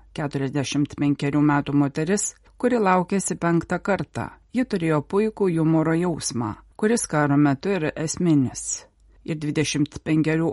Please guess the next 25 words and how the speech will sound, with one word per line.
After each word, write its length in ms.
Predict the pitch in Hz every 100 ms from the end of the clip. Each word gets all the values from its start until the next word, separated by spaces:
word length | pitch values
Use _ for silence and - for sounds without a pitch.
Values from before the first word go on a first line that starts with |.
| 170
Oksana, 600 | 165 - 240 247 156 107
kuriai 320 | - 143 135
karo 320 | 131 139 139 143
metu 360 | 143 143 220
teko 360 | 214 143 - 139
susidoroti 840 | - 139 151 139 139 147 165 175
su 200 | 165 156
sunkia 460 | 156 165 151 151 156
dukters 580 | 156 - 220 220 - -
liga. 380 | 123 127 123 110 _ _ -
Ji 120 | 233
vežiojo 600 | 196 165 156 190 180 165
ją 200 | 147 143
po 180 | 135 143
daugybę 460 | 139 135 147 156 147
ligoninių, 800 | 139 - 175 190 180 175 170 165
kol 220 | - 151 147
išvyko 460 | - 208 220 220
gydytis 640 | 202 170 156 160 170 160 -
į 120 | 180
Romą, 320 | 196 165 135 117 - _
kur 180 | - 233
tebegyvena 720 | 233 220 185 180 151 151 156 160
iki 320 | - 156 160
šiol. 380 | - 135 110